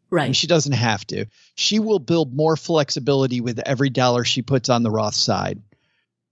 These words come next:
Speaker 2: So I'm all for behavior that is, "Hey, I'm gonna start with,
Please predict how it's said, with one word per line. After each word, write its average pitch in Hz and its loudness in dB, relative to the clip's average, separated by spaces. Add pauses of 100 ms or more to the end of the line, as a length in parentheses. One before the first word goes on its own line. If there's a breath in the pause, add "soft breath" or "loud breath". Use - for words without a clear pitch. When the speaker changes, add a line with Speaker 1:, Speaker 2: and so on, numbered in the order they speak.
(220)
Speaker 2:
So 147 0 (580)
I'm 160 2
all 143 4
for 131 2
behavior 120 0
that 113 -2
is, 107 -2
"Hey, - 0
I'm 131 2
gonna 135 2
start 131 0
with, 117 -6